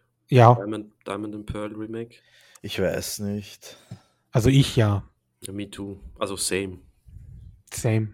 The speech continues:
Speaker 1: ja.
Speaker 3: Me Too ist was anderes.
Speaker 1: Me, Me Too ist, ist, ist so
Speaker 2: Das
Speaker 1: eine
Speaker 2: ist schon ein bisschen länger her, gell? Da war irgendwas mit Me Too.
Speaker 3: Ich weiß es nicht mehr.
Speaker 2: Ist schon lange, ein bisschen länger.
Speaker 1: Da war ich, da war ich raus.
Speaker 2: Hashtag irgendwas war das.
Speaker 1: Ich, ich war da bei Me Not, ey.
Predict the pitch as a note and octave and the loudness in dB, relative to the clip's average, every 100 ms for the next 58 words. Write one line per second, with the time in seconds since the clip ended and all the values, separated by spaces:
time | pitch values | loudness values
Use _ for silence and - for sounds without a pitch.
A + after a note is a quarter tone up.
0 | A#2+ A2 G#2+ F#2 G2 F#2+ F2+ F2 F2+ F#2+ | -6 -6 -6 -6 -4 -4 -6 -8 -8 -8
1 | F#2+ F#2 - - _ _ C3+ A#2+ - C#3 | -8 -10 -18 -20 _ _ -2 0 4 6
2 | D3+ D#3 D3 - - - E3 B2+ C3 B2 | 10 12 12 8 0 -4 -2 2 6 8
3 | A#2+ A#2 A#2+ B2+ B2+ B2+ A#2 B2 A#2+ G#2+ | 8 6 2 -2 -2 0 0 -2 -4 -6
4 | G#2+ A2+ G#2 G#2+ G2 - G#2+ G#2+ - - | -6 -6 -4 -4 -4 -6 -6 -4 -4 -6
5 | G#2+ G#2 A2+ A2 G#2 _ _ _ _ _ | -12 -10 -10 -10 -14 _ _ _ _ _
6 | - G#2+ - E2 E2 D#2 E2+ - G#2+ F#2 | -12 -8 -4 -4 -4 -10 -14 -14 -14 -14
7 | _ _ _ _ _ - - G2 F#2+ F#2+ | _ _ _ _ _ -20 -12 -10 -10 -10
8 | G2+ G2+ - G#2 G2+ G2 A#2 B2 C3+ - | -12 -14 -18 -16 -12 2 8 12 12 12
9 | C3 B2+ - A#2 A#2 F#2+ - _ _ G2+ | 10 10 8 6 6 4 -8 _ _ -10
10 | G#2+ - G#2+ G#2+ G#2+ G#2 G2 - G2+ G2+ | -10 -10 -12 -10 -10 -10 -12 -14 -14 -14
11 | G2+ - _ _ _ - - D#3+ A#2 B2 | -14 -18 _ _ _ -8 -6 -4 4 8
12 | A#2+ A#2 A#2+ A#2 A2+ A#2 A2 G#2+ | 10 10 8 8 6 4 0 -4